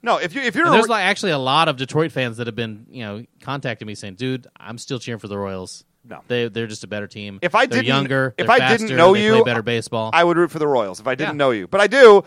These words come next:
Speaker 1: so I cannot, f-, under any circumstances, allow
Speaker 2: Right.
Speaker 1: the
Speaker 2: Well,
Speaker 1: Royals
Speaker 2: so
Speaker 1: to
Speaker 2: you're,
Speaker 1: win.
Speaker 2: you're admitting that you have a bias, otherwise you'd be cheering for the Royals.
Speaker 1: Probably.
Speaker 2: Thank you.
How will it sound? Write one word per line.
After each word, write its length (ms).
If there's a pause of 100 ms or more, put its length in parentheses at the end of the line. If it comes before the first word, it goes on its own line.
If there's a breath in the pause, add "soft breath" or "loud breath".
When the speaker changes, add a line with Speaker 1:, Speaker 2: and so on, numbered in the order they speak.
(120 soft breath)
Speaker 1:
so 140
I 80
cannot, 320
f-, 160
under 180
any 140
circumstances, 600
allow 160
Speaker 2:
Right. 80
Speaker 1:
the 40
Speaker 2:
Well, 120
Speaker 1:
Royals 180
Speaker 2:
so 60
Speaker 1:
to 40
Speaker 2:
you're, 120
Speaker 1:
win. 100
Speaker 2:
you're 240
admitting 400
that 80
you 100
have 100
a 60
bias, 380
otherwise 340
you'd 140
be 80
cheering 180
for 80
the 80
Royals. 240
Speaker 1:
Probably. 440 (100)
Speaker 2:
Thank 200
you. 100